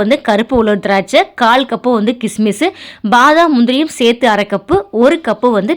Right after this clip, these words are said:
பேரிச்சம்பழம் எடுத்திருக்கேன். ஏ, உங்களுக்கு என்ன விருப்பமான ட்ரை ஃப்ரூட்ஸ், நட்ஸ் தேவைப்படுதோ நீங்க வந்து சேர்த்துக்கோங்க. இப்போ நான் வந்து ஒரு ட்ரையான மிக்ஸி ஜார்ல அரை கப்பு வந்து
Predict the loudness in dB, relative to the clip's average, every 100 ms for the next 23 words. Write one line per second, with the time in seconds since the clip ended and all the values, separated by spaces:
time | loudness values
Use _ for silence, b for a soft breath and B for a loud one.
0 | -2 -2 -2 -2 0 0 -2 -4 -4 -4
1 | -4 B -6 -4 -4 -4 -4 -2 -4 -2
2 | -4 -6 -4 -4 -2 -4 -4 -4 -4 -4
3 | -6 -6 -6 -6 -8 -8 -6 -4 -6 -6
4 | -6 -4 -6 -6 -8 -10 -10 -6 -2 -2
5 | B B B B -4 -2 -2 -2 -2 -4
6 | -4 -6 -4 -4 -4 -6 -6 -8 -10 -8
7 | -6 -4 -4 -4 b b b -2 -2 -2
8 | -4 -6 -6 -6